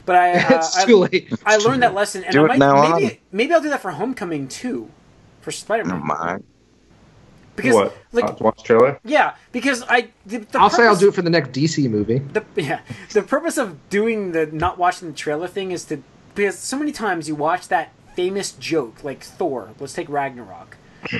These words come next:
Speaker 1: with, uh, Thor seeing the Hulk. "He's a friend from work." And, like,
Speaker 2: Yeah.
Speaker 1: that line is fantastic, but it gets ruined in the trailer. And
Speaker 2: Mm-hmm.
Speaker 1: if it was in the movie by itself without ever seeing it, it would be awesome.
Speaker 3: And then you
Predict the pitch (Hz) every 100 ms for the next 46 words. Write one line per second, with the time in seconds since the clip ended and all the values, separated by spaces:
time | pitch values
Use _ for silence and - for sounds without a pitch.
0 | - 156 156 - 160 139 135 135 190 180
1 | - - 190 175 165 156 156 113 _ -
2 | 294 302 - 285 311 302 262 240 240 277
3 | 190 - - - - - 185 180 180 233
4 | - 240 233 214 214 196 156 151 165 -
5 | 175 151 - 214 226 - 123 - 156 135
6 | 165 160 185 - 156 208 254 233 170 156
7 | 131 - 254 175 117 - _ _ _ _
8 | - 175 165 156 131 220 220 185 208 247
9 | 190 185 165 180 185 185 165 156 165 -
10 | 165 190 233 247 _ _ - 226 202 247
11 | 226 254 - 107 - - - - _ -
12 | 107 107 117 135 139 123 113 107